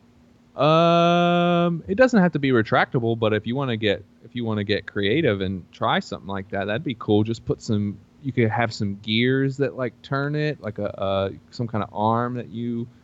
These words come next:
or, or, uh, you just twist and it, like, opens up.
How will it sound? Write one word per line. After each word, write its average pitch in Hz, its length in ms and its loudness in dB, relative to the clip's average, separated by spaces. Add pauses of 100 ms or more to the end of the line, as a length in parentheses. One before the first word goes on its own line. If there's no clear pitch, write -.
(180)
or, 110 100 -8
or, 104 400 -4
uh, 95 240 -6 (140)
you 117 120 -20
just 113 340 -18 (260)
twist - 540 -2
and 101 160 -4
it, - 180 -4
like, - 200 -12
opens 110 400 -2
up. 131 200 -2